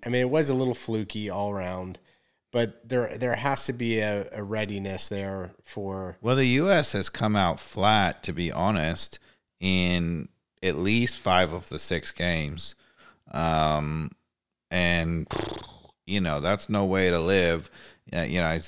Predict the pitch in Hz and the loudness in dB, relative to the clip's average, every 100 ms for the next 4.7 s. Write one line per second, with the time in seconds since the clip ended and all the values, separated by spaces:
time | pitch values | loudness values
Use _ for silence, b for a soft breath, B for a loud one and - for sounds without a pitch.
0 | - - - 98 - - 92 87 82 - | -12 -14 -2 -2 -2 -2 0 0 -4 -2
1 | 95 98 90 - 85 87 87 87 85 90 | 0 2 0 -2 -2 0 0 0 0 0
2 | 98 85 - 82 80 76 80 - - 85 | 0 -2 -4 -2 -2 -6 -8 -8 -4 -4
3 | 80 - 85 80 - 92 87 80 73 82 | -4 -4 -4 -6 -4 -2 -2 -2 -4 -4
4 | 78 76 82 80 82 90 | -4 -2 -2 -2 -4 -4